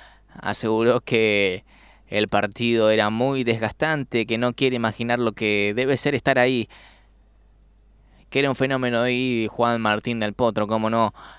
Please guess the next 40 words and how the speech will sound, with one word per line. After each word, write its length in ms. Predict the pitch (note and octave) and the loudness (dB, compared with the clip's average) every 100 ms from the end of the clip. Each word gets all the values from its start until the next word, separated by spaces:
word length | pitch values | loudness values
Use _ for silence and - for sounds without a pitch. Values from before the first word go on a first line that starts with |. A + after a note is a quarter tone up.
| - | -10
felicitando 640 | - A#2 A#2+ A#2 B2+ B2 | -2 0 0 0 0 0
también 260 | A#2 A#2+ B2+ | -2 0 0
a 80 | A#2 | 0
Diego 240 | B2 B2 | 2 0
Schwartzman 460 | - B2+ B2 C3 A#2 | 2 0 0 -2 0
y 60 | |
a 340 | G#2 G2+ G2 G2+ | 2 2 2 0
Nadia 340 | A#2+ B2+ A#2+ | 0 2 2
Podoroska. 760 | A2 G#2+ B2+ C#3 - A#2+ A#2+ A#2+ _ _ _ _ _ _ - _ _ _ _ _ _ - | 2 2 4 2 2 2 2 -2 _ _ _ _ _ _ -20 _ _ _ _ _ _ -2
Los 220 | A#2 A#2 | 0 2
calificó 420 | B2 A#2+ A#2 B2+ | 0 -2 -2 0
como 300 | B2+ B2+ B2 | 0 0 -2
pequeños 680 | - A2 - D3+ C3+ B2 A2 | -2 -4 -4 -2 0 -2 -2
gigantes 760 | B2+ C3+ C3+ B2 A2+ G2 G#2 | 0 0 0 -2 -4 -4 -4
que 180 | - B2+ | -2 -2
disfrutan 540 | B2+ B2 C3+ C#3+ C3 C#3+ | 0 0 -2 0 0 0
mucho 500 | F3+ - E3 D#3+ - - - - _ _ _ _ - | -2 2 4 4 0 -16 -20 -20 _ _ _ _ -14
así 120 | - | -6
que 60 | B2+ | -4
estaban 300 | - D#3+ D#3 | -2 -2 -2
todos 240 | E3 F3 | 0 0
muy 200 | C#3+ F3 | 2 0
contentos 500 | E3 D3 D#3 C#3 A#2+ | 2 2 2 0 0
por 180 | - B2+ | 2 4
las 160 | B2+ C3 | 4 2
actuaciones 560 | B2 A#2 A#2 C3 A#2 | 2 0 2 0 0
de 340 | A2 A#2 A#2 A2+ | 2 4 4 2
Nadia 320 | A#2+ B2 B2 | 2 2 2
Podoroska 520 | G#2+ A2 A#2 B2+ - A2 | 0 2 2 0 0 -2
y 120 | G#2+ | 0
Diego 340 | A#2+ C#3 B2+ | 0 0 0
Schwartzman. 580 | A2 C#3+ C3 A#2+ A2+ G#2 | 0 2 2 0 -2 -2
Los 140 | G#2 | 0
argentinos 640 | B2+ A2+ A#2 C3+ C#3+ B2+ A#2 | -2 -2 -2 0 0 0 0
accedieron 720 | A2 - A#2 A#2 C#3 D3+ D3+ | -4 -2 -2 0 0 -2 -2
a 80 | B2 | -2
semifinales 800 | - C3 B2 A#2 B2 C3+ B2+ A2+ | -2 -4 -4 -4 -2 0 0 2
de 100 | A#2+ | 0
Roland 340 | A#2+ C3 C#3 | 2 0 0
Garros 460 | B2 C3+ D#3+ - | 2 2 2 0